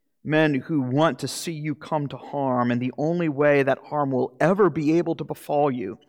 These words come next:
is if you stray from the path of righteousness." You think of Balaam in the book of Numbers. Balaam is sent by a pagan king to try to figure out a way, uh, to destroy Israel. Israel keeps winning all the battles.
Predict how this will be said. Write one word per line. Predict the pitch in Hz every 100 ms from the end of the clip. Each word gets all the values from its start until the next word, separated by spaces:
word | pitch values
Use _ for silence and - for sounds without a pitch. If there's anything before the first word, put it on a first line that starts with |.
| - - - -
is | 131
if | 117 -
you | 131
stray | - - - 165 170 170
from | - 143
the |
path | 139 - - 123 127 - -
of | 120
righteousness." | 123 120 113 120 - 127 127 - - _ _ _ _ _ _ _ _ _ _ _ -
You |
think | 190 262
of | 170
Balaam | - 131 170 160 131 120 120 _ _
in | 139
the |
book | 139 143
of |
Numbers. | 123 123 135 135 113 - - _ _ _ _ _ _ _ _ _ _ _ -
Balaam | 135 110 135 156 151 131
is | 127 127 120
sent | 113 - 147 135
by | 123 120
a |
pagan | 117 143 131 127 120
king | - 147 135
to | 120
try | 120 - 143
to | 127
figure | - 175 143 143 139
out | 131 131
a | 127
way, | 117 131 143 139 131 117 - -
uh, | - 131
to | 123 - 156 143 139
destroy | 117 135 - - - 156 151 139 -
Israel. | 190 165 139 131 127 -
Israel | 160 185 196
keeps | 147 175 -
winning | 143 165
all | 160 160
the |
battles. | 143 151 185 - - -